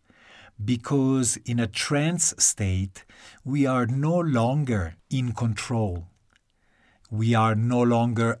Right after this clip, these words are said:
aware of what surrounds us.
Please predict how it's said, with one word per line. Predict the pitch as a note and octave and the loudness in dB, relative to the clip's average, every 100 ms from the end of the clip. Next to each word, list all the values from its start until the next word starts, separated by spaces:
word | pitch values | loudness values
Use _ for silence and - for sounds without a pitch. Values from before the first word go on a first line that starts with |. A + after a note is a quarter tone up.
| - | -6
aware | - G2 G2 A2+ B2 B2 A#2 G2+ F2+ - - - _ | -4 -2 -2 -2 0 0 0 -2 -4 -10 -20 -20 _
of | A2 G#2+ G#2+ G#2 G#2 G#2 F#2 - | -2 2 2 2 2 0 -4 -10
what | G#2+ G#2+ G#2+ | -2 0 2
surrounds | - - F#2+ G#2+ A2+ B2 A2 | 0 0 0 2 0 0 -2
us. | F#2+ E2 E2 - | -4 -4 -6 -6